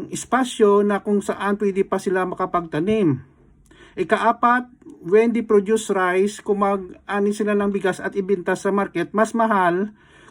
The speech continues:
compared sa mga bigas na ini-import from Thailand or Vietnam. Can you imagine? Mas mura pa ang mga bigas na ini-import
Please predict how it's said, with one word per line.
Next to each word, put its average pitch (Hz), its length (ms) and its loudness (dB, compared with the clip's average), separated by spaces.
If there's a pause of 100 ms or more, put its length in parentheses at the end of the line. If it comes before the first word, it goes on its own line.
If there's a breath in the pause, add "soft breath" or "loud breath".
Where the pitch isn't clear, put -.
compared 220 440 2
sa 240 120 -2
mga 226 240 0
bigas 196 440 -2
na 226 120 -2
ini-import 208 800 0
from 170 280 0
Thailand 220 600 2
or 175 240 -4
Vietnam. 160 920 -2
Can 240 200 6
you 247 80 0
imagine? 220 640 4 (240 loud breath)
Mas 202 240 0
mura 277 360 4
pa 202 480 2 (360 loud breath)
ang 240 320 4
mga 247 60 4 (100)
bigas 190 400 0
na 233 80 0
ini-import 214 800 0